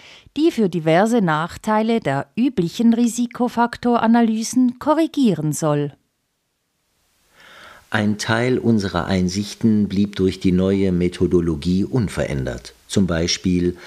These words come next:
Speaker 2: systolische Hypertonie ist mit Herzkrankheit assoziiert, Rauchen fördert die Lungenkarzinomentstehung und die Entwicklung einer C O P D sowie sechsundzwanzig weiterer Krankheiten.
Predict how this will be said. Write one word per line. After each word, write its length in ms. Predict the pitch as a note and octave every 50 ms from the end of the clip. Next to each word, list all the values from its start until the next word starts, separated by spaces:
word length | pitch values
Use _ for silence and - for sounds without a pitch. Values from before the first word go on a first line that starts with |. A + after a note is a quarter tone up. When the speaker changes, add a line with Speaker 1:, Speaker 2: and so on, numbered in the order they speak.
| - - - _ -
Speaker 2:
systolische 880 | G#2 F#2 F#2+ E2 - - - - F#2+ F#2+ F#2+ F2 F2+ - - F#2+ E2+ D2
Hypertonie 680 | G2 - - D#2+ D2+ - - F2+ F2 F2+ G2+ G#2 G#2 G2
ist 380 | - - - D#2+ - - -
mit 160 | C#2 C#2 - -
Herzkrankheit 920 | F2+ G2 A2 - - - - - D2 C2+ C2+ - D#2 C2+ C2 - - -
assoziiert, 720 | E2+ - F2+ E2 - - F2+ D#2 G2 F#2+ F#2+ F#2+ - - - - - - - - - _ - -
Rauchen 640 | - E2+ D#2+ E2+ F#2+ G2 - - F#2+ F#2 F2+ F2+
fördert 540 | F2 - - D#2 C#2+ C#2+ C2+ C2+ C2+ C2+ -
die 80 | C#2 C2+
Lungenkarzinomentstehung 1700 | C2+ F2 G2 G#2+ F#2+ D#2 C#2+ - - D#2+ D2+ D2+ - - F#2+ F2 F2+ F#2 F#2 - F2 F2 - - - G2 F#2+ F#2+ F#2 F#2 F#2 F#2 F2+ F2+ - - - - - -
und 200 | - A2+ G#2+ -
die 120 | G#2 -
Entwicklung 680 | E2+ E2 - - - G2+ - - - - G2 F#2+ F#2 F#2
einer 340 | - - F2+ E2 E2+ E2+ E2
C 200 | - - F2+ F2
O 120 | E2+ D2+
P 180 | C#2+ - - E2
D 400 | C#2 F#2 F#2 F#2 F2+ F#2 - -
sowie 380 | F2+ F2 G2 F#2 G2 G#2+ G#2 F#2
sechsundzwanzig 1000 | E2 F2+ E2 - - - F#2 F2+ F2+ - - D#2+ D2+ C#2+ - - - - -
weiterer 380 | E2 C#2+ C2+ - - C#2 - -
Krankheiten. 720 | - - C#2 C#2 C2+ - - B1 B1 - - - C#2